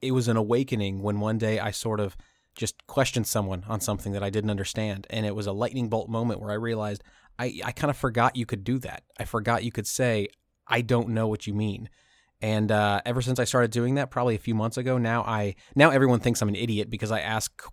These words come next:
questions on everything. A big mantra of mine lately has been assume nothing, eradicate all assumptions. Every assumption out there, just eradicate it because it's, it's an undue burden on your brain to have to sort of intuit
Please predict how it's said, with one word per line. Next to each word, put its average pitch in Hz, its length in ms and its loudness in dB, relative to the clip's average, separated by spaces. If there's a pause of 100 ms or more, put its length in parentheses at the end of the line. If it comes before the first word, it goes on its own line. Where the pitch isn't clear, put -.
questions 110 400 0
on 101 140 -2
everything. 104 460 -4
A 104 40 -8
big 117 140 0
mantra 110 360 2
of 101 80 -2
mine 98 280 -4
lately 101 420 -6 (180)
has 101 180 -2
been 101 280 2
assume 98 440 0
nothing, - 380 -6
eradicate 107 440 -2
all 101 140 0
assumptions. 95 580 -10
Every 117 360 0
assumption 113 360 -2
out 104 100 -2
there, 104 120 -2
just 101 160 -6
eradicate 101 460 -2
it 104 100 -10
because 101 280 -10
it's, - 220 -10 (580)
it's 117 160 -2
an 131 60 -2
undue 131 300 4
burden 117 320 4
on 107 100 2
your 107 120 0
brain 104 420 2
to 101 100 -4
have 98 160 -2
to 101 100 -4
sort 104 240 -2
of 98 140 -2 (440)
intuit 117 440 2